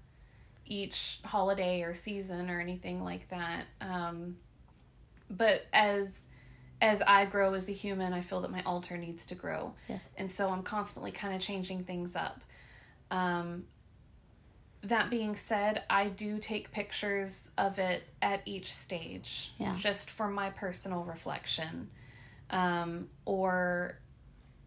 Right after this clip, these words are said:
Speaker 1: if somebody that, um, has a question about something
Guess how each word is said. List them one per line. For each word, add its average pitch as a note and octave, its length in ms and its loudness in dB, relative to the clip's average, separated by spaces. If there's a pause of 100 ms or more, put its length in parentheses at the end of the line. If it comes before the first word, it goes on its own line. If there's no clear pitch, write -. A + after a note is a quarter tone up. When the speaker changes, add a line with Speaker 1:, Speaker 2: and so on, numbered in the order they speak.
(560)
Speaker 1:
if G3 320 0
somebody F#3+ 1000 0 (480)
that, - 480 0 (280)
um, D#3+ 600 -4 (1200)
has G#3+ 240 2
a G3+ 40 0
question F#3+ 580 2
about F#3 380 0
something E3 760 -2